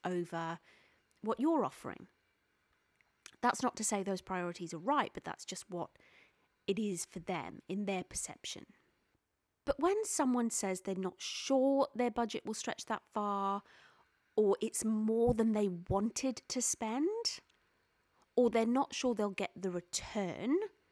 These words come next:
then you should have a response ready for that, because they are saying that they are hesitant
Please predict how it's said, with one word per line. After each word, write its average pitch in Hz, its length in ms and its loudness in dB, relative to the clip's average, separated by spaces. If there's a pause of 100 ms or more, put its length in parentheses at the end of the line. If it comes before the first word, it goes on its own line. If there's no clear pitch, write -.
(1080)
then 262 220 2
you 262 100 4
should 220 200 -4
have 190 200 -4
a 180 40 -4
response 170 480 -6
ready 143 160 -10
for - 160 -16
that, - 280 -14
because 226 280 -4
they 330 220 2
are 320 80 0
saying 180 760 -4 (680)
that - 520 0 (1000)
they 196 460 2 (120)
are 185 160 -4
hesitant 190 760 -6